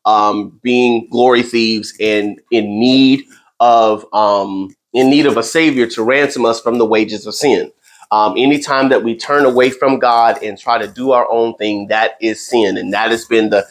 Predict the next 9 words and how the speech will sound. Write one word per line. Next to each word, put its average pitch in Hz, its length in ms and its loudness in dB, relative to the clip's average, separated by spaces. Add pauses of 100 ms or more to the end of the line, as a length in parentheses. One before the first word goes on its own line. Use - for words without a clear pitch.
(280)
the, 107 260 2
the 101 220 -4
curse 135 360 -2
of 117 160 -6
man 117 400 0
since 110 280 -6
Adam 104 280 0
and 107 120 0
Eve. 104 300 0